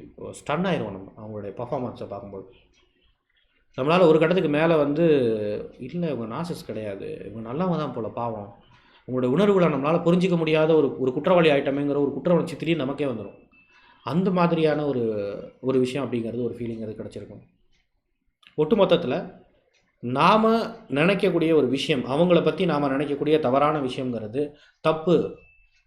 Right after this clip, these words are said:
அப்படிப்பட்ட ஆள் அவங்க கிடையாது அப்படிங்கிறத ப்ரூவ் பண்றதுக்காக அந்த மாதிரியான ஒரு மிகப்பெரிய ஒரு விஷயத்தை அவங்க செஞ்சிருப்பாங்க.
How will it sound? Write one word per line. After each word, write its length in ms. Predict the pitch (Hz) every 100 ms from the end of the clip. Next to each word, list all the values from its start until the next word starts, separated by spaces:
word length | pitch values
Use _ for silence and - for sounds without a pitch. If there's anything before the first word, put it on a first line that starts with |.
| _
அப்படிப்பட்ட 440 | 127 170 156 147
ஆள் 160 | 139 170
அவங்க 220 | 165 139
கிடையாது 460 | 131 151 151 143 131
அப்படிங்கிறத 380 | 139 147 120 -
ப்ரூவ் 260 | 180 226
பண்றதுக்காக 680 | 165 135 117 113 113 127 131
அந்த 440 | 135 165 208 202
மாதிரியான 540 | 170 170 175 170 143 151
ஒரு 160 | 127
மிகப்பெரிய 520 | 120 151 139 - 196 190
ஒரு 120 | 135
விஷயத்தை 340 | 123 131 131
அவங்க 160 | 120 110
செஞ்சிருப்பாங்க. 420 | 113 110 - 92